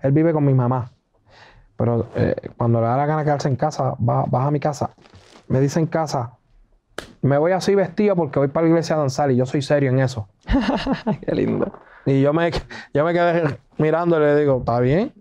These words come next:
Speaker 1: Entonces el, el otro hermanito de él, que es un bebé de, de, de cuatro años, Danel, pues se quería ir a vestir, se quería vestir de danza porque él quería danzar, pero no ese día. "No, yo, yo he visto danza, pero no voy a danzar hoy". Y él le decía con una convicción,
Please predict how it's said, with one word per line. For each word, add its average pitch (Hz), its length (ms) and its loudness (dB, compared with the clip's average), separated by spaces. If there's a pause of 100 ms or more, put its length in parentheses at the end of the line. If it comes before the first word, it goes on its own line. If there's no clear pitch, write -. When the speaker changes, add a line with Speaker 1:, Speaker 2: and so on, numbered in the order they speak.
(240)
Speaker 1:
Entonces 139 280 0
el, 147 200 0
el 131 120 2
otro 175 400 0
hermanito 143 560 0
de 175 100 2
él, 147 180 0 (340)
que 120 160 0
es 120 40 2
un 135 140 2
bebé 143 220 2
de, 143 220 2
de, 123 360 2
de 117 140 0
cuatro 165 280 -2
años, 139 260 0
Danel, 120 360 0 (1040)
pues 120 480 -4
se 143 200 -2
quería 131 280 2
ir 170 100 2
a 180 60 2
vestir, 175 460 0 (100)
se 139 140 -2
quería 131 200 2
vestir 165 280 0
de 190 80 2
danza 190 560 -2
porque 131 200 -2
él 120 60 -4
quería 156 260 0
danzar, 180 280 -2
pero 123 240 0
no 165 300 -4 (160)
ese 143 280 -2
día. 110 300 0 (100)
"No, 185 180 -2
yo, 147 240 0
yo - 340 -6
he - 20 2
visto 196 200 0
danza, 185 220 0
pero 143 180 0
no 151 120 0
voy 170 120 0
a 175 60 2
danzar 160 340 -2
hoy". 113 200 0 (440)
Y 143 140 2
él 165 120 2
le 180 80 2
decía 170 400 2
con 135 140 0
una 156 120 0
convicción, 160 720 0